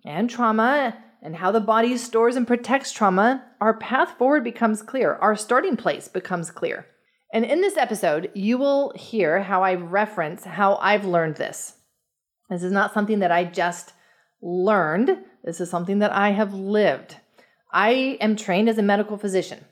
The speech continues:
Yes, I did four years of undergraduate study in cell biology with a minor in chemistry and then four years of medical school.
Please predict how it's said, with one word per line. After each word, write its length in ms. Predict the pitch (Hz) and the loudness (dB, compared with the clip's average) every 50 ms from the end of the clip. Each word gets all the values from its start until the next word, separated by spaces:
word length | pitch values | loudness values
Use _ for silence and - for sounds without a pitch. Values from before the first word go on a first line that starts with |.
| _ _ _ _ _ _ _ _ _ _ - | _ _ _ _ _ _ _ _ _ _ -4
Yes, 360 | 180 175 180 208 240 233 233 | 0 2 2 2 2 2 0
I 80 | 190 | 2
did 180 | 185 185 180 175 | 2 2 0 0
four 300 | - - - 170 170 180 | -2 -8 -2 0 0 2
years 260 | 180 190 190 202 196 | 2 2 2 2 0
of 140 | 208 185 170 | -2 -2 -2
undergraduate 720 | - 180 196 208 202 196 202 196 196 208 214 214 220 - | -2 0 0 0 0 2 2 2 2 2 2 0 -2 -2
study 320 | - - 214 190 202 233 226 | -2 0 0 2 2 2 2
in 120 | 190 175 | 0 -2
cell 280 | 175 - - 143 143 156 | -2 -2 -2 -2 0 0
biology 680 | 180 190 208 226 220 214 208 214 208 220 233 269 285 | 2 2 2 4 4 4 2 2 2 2 0 0 0
with 180 | 220 160 147 180 | -2 -2 -2 -4
a 60 | 175 | -4
minor 360 | 170 160 151 151 165 185 208 | -4 -2 -2 -2 0 0 0
in 120 | 226 240 | 0 0
chemistry 720 | 233 - 214 214 226 220 - - 202 202 247 294 302 - - - - _ _ _ - | -2 -2 0 0 0 -2 -2 0 0 0 0 0 -4 -8 -12 -20 -20 _ _ _ -4
and 180 | 208 214 196 | -2 0 0
then 140 | 196 202 208 | 0 0 -2
four 200 | 214 202 185 180 | -2 0 2 2
years 220 | 185 196 208 220 208 | 4 4 2 2 0
of 140 | 277 247 | 0 0
medical 340 | 247 208 185 196 185 190 185 | 2 2 2 2 0 -2 -6
school. 540 | 180 - - 165 165 208 254 269 - - | -6 -6 -2 0 2 2 0 -2 -6 -18